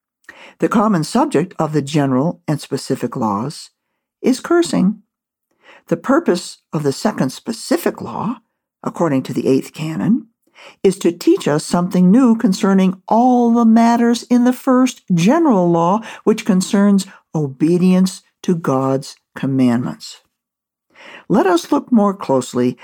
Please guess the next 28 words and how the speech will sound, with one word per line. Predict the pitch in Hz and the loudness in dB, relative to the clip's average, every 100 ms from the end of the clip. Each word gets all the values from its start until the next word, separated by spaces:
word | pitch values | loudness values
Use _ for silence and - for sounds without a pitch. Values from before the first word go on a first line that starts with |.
| - | -14
at | - 147 | -10 -4
the | 131 | -2
general | 139 156 165 165 - | 0 0 2 -2 -2
and | 170 | -6
specific | - 160 - 131 123 165 | -6 -10 -4 -4 -4 0
laws | 226 254 170 180 - _ _ _ | 2 2 2 -2 -6 _ _ _
to | 339 | -2
penetrate | 339 220 156 - 135 135 - _ _ - | 0 0 -2 -2 0 0 -4 _ _ -2
the | |
logic | 185 147 139 139 139 | 0 2 0 -2 -4
of | 139 | -4
Paul's | - 131 131 - | -2 -2 -2 -4
Hebraic | 143 139 123 120 | -4 0 0 -2
reasoning. | 127 120 - - - _ _ _ - - _ | -2 -2 -2 -12 -12 _ _ _ -20 -20 _
We | 160 214 | 2 2
will | 226 302 | 4 0
see | - 370 - 175 - _ _ | 2 2 2 -2 -8 _ _
that | - - | -8 -2
his | 135 131 | -4 -2
legal | 135 143 135 139 - | 0 2 2 -2 -2
reasoning | 160 175 170 143 | 0 2 2 0
from | 151 139 - | -2 -6 -6
Scripture | - 359 - 196 185 - - - | -2 -2 0 -2 -2 -4 -20 -6
employs | 143 139 160 151 143 143 _ _ | -6 -2 0 2 2 -2 _ _
such | - - 135 - 143 | -18 -4 -4 -4 -2
literary | 160 208 160 143 135 | 0 2 2 4 2
devices | 127 131 147 190 - 147 185 - - - - | 2 0 2 0 0 -2 -2 -4 -20 -20 -6
as | 147 131 - | -2 -2 -4